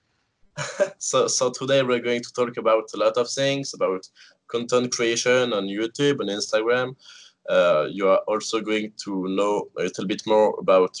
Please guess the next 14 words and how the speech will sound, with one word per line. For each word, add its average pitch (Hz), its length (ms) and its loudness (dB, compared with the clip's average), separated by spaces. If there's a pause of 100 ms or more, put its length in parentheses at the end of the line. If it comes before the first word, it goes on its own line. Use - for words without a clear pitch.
(120)
Frinks, - 600 0 (200)
um, 80 600 0 (640)
current 120 400 2
training, 139 440 2
about 95 320 0
his 98 220 -4
training 110 360 -4
history 117 460 -2
and 95 200 -4
things - 460 -8
of - 160 -2 (360)
that 101 240 2
nature. 110 440 0 (600)
Um, 80 440 2